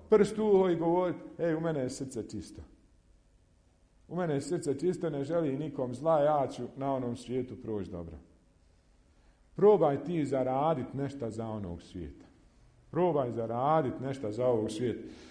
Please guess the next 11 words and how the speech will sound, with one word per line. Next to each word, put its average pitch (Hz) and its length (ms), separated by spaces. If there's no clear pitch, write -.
Z-, 120 260
zajedno 135 460
sa 117 220
mnom. 78 200
Zajedno 107 320
sa 92 160
mnom. 82 240
Molim 123 300
uzvišenog 131 480
Allaha 123 360
Đelešanuhu 120 800